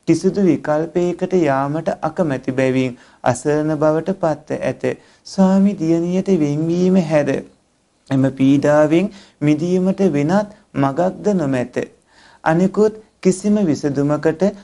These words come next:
ස්වාමියා කැමති නැත. අපහට කරුණාවෙන් මෙහි ඇති කර්මය සහ වළක්වා ගත යුතු අකුසල් පිළිබඳව කරුණාවෙන් පහදා දෙන්න."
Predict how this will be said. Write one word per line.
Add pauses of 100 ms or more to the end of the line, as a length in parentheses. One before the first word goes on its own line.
ස්වාමියා
කැමති
නැත. (380)
අපහට
කරුණාවෙන් (240)
මෙහි
ඇති (260)
කර්මය
සහ (280)
වළක්වා
ගත
යුතු (260)
අකුසල්
පිළිබඳව (280)
කරුණාවෙන්
පහදා
දෙන්න."